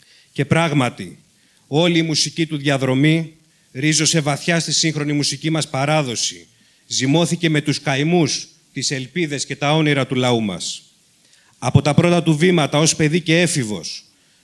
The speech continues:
το πρώτο κομμάτι που μελοποίησε σε ποίηση Λόρκα και μετάφραση Γκάτσου, από την πρώτη του συναυλία στο Ακροπόλ, μέχρι και τις βραδιές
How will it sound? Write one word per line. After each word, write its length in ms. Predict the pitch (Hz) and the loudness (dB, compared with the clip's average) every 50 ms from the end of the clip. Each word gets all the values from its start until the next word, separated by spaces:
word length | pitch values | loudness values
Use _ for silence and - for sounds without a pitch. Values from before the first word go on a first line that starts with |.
| _ | _
το 120 | - 131 127 | -6 -2 2
πρώτο 340 | - 160 170 175 175 180 170 | 2 4 4 2 2 0 0
κομμάτι 440 | - 165 160 165 175 175 147 175 | 0 2 2 2 2 2 0 -2
που 120 | - 160 165 | -2 0 0
μελοποίησε 640 | 165 156 151 147 143 151 - 185 185 180 151 - 160 | 2 2 2 2 2 0 0 0 2 2 2 0 0
σε 160 | - - 156 | 0 0 -2
ποίηση 380 | - - 180 185 170 - - 151 | 0 0 0 0 2 2 0 2
Λόρκα 380 | 151 156 170 180 170 170 170 | 2 2 2 2 2 0 -4
και 140 | 156 - 165 | -6 -6 -6
μετάφραση 500 | 156 156 156 175 170 156 170 156 - - | -6 -4 -2 -2 -2 0 0 0 0 0
Γκάτσου, 500 | 143 143 180 180 180 175 - - - 85 78 - _ _ _ _ _ _ _ _ _ _ _ _ | 0 0 0 2 2 0 -2 -4 -6 -8 -16 -18 _ _ _ _ _ _ _ _ _ _ _ _
από 300 | - 120 139 - 160 147 | -6 0 4 4 4 4
την 160 | - 185 135 | 4 2 2
πρώτη 320 | 127 165 175 180 175 196 | 4 4 4 4 2 0
του 120 | 185 190 180 | 0 2 2
συναυλία 560 | - - 160 151 156 156 151 175 180 185 175 | 2 2 2 2 2 2 2 2 2 2 2
στο 160 | 156 - 170 | 2 0 0
Ακροπόλ, 580 | 165 151 - 160 151 147 - 185 190 175 151 110 95 87 - _ _ _ _ _ _ _ - | 0 0 2 0 0 2 2 2 2 2 0 -2 -4 -10 -18 _ _ _ _ _ _ _ -10
μέχρι 360 | 135 156 175 170 - 160 151 | -6 -4 -4 -2 -4 -6 -6
και 120 | 147 160 | -6 -8
τις 160 | 135 143 143 | -8 -8 -8
βραδιές 800 | 135 143 147 143 139 139 139 175 175 165 139 - - - - | -6 -4 -4 -4 -4 -2 0 2 4 4 4 2 0 -2 -6